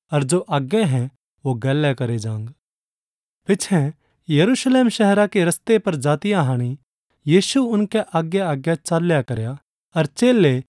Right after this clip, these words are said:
घणे ही हैरान थिए, अर जो उनके गैले गैले चाल्या करे वो भी डरोड़े थिए। पिछे यीशु बारह चेले को न्यारे ले गया, अर उनको या बताने लगी गया कि उसके साथी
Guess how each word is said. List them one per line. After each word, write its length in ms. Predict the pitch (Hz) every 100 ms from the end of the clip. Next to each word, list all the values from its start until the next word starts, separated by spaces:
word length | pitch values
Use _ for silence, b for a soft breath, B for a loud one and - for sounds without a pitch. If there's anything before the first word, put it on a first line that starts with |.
| _ _ 123
घणे 320 | 117 160 220
ही 180 | 202 202
हैरान 500 | 131 131 131 151 139
थिए, 400 | - 113 110 139 _ _ _
अर 140 | - 277
जो 240 | 147 262
उनके 460 | 254 226 214 233 190
गैले 400 | 135 139 196 214
गैले 320 | 196 196 160
चाल्या 380 | - 127 127 147
करे 340 | 175 185 220 - -
वो 180 | 135 269
भी 360 | 202 185 127 - _ _
डरोड़े 440 | 135 160 202 185 127
थिए। 460 | - 123 113 143 - _ _ _ _ _ _ _ _ -
पिछे 280 | 180 247 247
यीशु 520 | 190 170 - 139 135 _ _ 135
बारह 340 | 143 190 240
चेले 420 | - 220 220 214
को 140 | 202 175
न्यारे 400 | 156 190 240 220
ले 220 | 151 123
गया, 380 | 117 113 147 - _ _ -
अर 140 | 139
उनको 520 | - 180 170 143 131 - _ _
या 200 | 151 196
बताने 440 | 196 190 180 170 151
लगी 380 | 127 143 196 190
गया 260 | 151 127
कि 300 | 104 120 143 - _ _ -
उसके 300 | 214 - 247
साथी 480 | 196 170 - 135